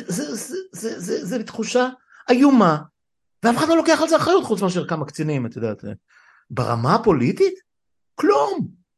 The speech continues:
כלום, ציפי, כלום. אז, אז, אז, אז, אז מה עושים עם התקווה הזאת? אני לא, לא, לא, אל תעני לי על זה, לא חייבת. ממש לא חייבת, אני לא מחייב אותך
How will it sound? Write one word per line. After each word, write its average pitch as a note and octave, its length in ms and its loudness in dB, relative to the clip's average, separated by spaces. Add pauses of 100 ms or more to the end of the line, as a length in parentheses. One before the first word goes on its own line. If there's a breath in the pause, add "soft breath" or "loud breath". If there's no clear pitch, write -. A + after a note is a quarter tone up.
(120)
כלום, C4 540 2
ציפי, D4+ 400 0
כלום. D4+ 340 2 (280 loud breath)
אז, E3 320 -2
אז, D#3 220 -4
אז, C3+ 220 -8
אז, B2 260 -8 (260)
אז B2 160 -8
מה B2+ 160 -2
עושים B3+ 240 -6
עם D4+ 60 -8
התקווה B3 320 -8
הזאת? F#3+ 200 -14 (600)
אני A#2+ 120 -4
לא, A#2+ 80 0
לא, A2 500 -4
לא, G2+ 220 -8
אל G#2+ 80 -10
תעני G#2 240 -12
לי F2+ 80 -18
על F#2 80 -16
זה, G2+ 80 -20 (220)
לא F#2+ 40 -20
חייבת. - 260 -18 (760 soft breath)
ממש G#2+ 260 -4
לא G2+ 60 -4
חייבת, G2+ 360 0
אני G#2 140 -2
לא G2 80 0
מחייב F#2+ 260 -4
אותך F#2+ 160 -8